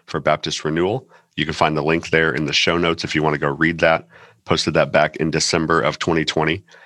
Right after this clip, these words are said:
But I want to talk through it a little bit today on the podcast because I think my listeners are, tend to be interested in particularly theological interpretation, theological method, how we think theologically about biblical texts.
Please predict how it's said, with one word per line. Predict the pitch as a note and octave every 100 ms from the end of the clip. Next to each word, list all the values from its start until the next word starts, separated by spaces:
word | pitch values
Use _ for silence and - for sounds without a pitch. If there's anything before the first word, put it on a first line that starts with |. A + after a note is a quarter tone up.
| - _
But |
I | G#2
want | C#3 D#3
to |
talk | B2
through | A#2 G#2+
it |
a | F#2
little | A2+ A2
bit | E2+ -
today | F2
on | E2+ D#2
the |
podcast | D#2 F2+ E2 D#2 E2+ -
because | -
I | F2
think | D#2 F2
my | E2 D#2+ D#2+ - - - -
listeners | F#3 - F#2 F#2+
are, | D#2+
tend | - A2+ G2+
to |
be | F2+
interested | D#2 G#2 F#2 - E2+
in | D#2+ D#2+ D#2 - -
particularly | - A2 G#2+ G2+ F#2 F2
theological | - F#2 F2 F2 -
interpretation, | E2 - D#2+ D#2+ A2 G2+ G#2+
theological | G2 F2+ E2+ E2 -
method, | D#2 F2+ - F#2 G2 _ _ _ _ _
how | F#2
we | F2
think | E2 G2+ F#2
theologically | - G#2 F2 E2 E2+ F#2 G2+
about | F2+ E2 D2+
biblical | E2+ F2 D#2+
texts. | - F2 - - -